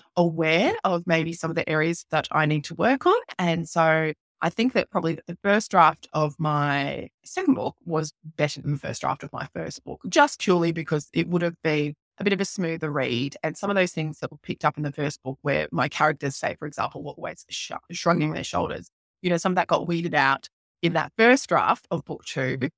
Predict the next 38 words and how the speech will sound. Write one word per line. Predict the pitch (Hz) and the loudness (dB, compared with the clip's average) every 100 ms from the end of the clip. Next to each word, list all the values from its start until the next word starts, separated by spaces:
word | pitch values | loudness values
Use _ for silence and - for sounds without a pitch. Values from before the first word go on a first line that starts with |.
| _ - | _ -4
Um, | 151 147 | -2 0
as | 165 | -2
opposed | 151 151 147 | -4 -8 -8
to | 156 | -8
having | 156 143 | -10 -10
to | |
come | - 120 | -6 -2
out | 107 - | -2 -6
in | |
a | - | -12
copy | - 139 147 | -14 -14 -10
edit. | - - - | -8 -10 -6
So | - 160 | 0 2
it | 156 156 | 2 0
was | 170 | -4
probably | - 185 180 | -2 0 0
a | 165 | 0
nicer | 156 165 - 156 147 165 - _ _ _ | 0 0 0 -2 0 -2 -8 _ _ _
first | 185 196 - | 4 4 4
draft | 220 240 - - - | 6 6 6 -4 -6
to | |
begin | 220 202 214 | -2 2 4
with, | 453 | 4
a | |
s-, | 233 - - | 2 0 -2
a | 165 | 0
more | 170 170 | 0 -2
solid | 180 220 - | -2 -4 -2
first | 254 262 - | 0 0 4
draft. | 285 392 - - - | 4 4 2 -8 0
Um, | 175 165 | 2 2
and | 165 | -4
so | 180 | -8
the | 165 160 | -8 -10
editing | 165 - | -10 -16
process | 165 - - | -16 -18 -18
wasn't | 156 131 - | -18 -18 -12
quite, | 160 - - | -6 -6 -8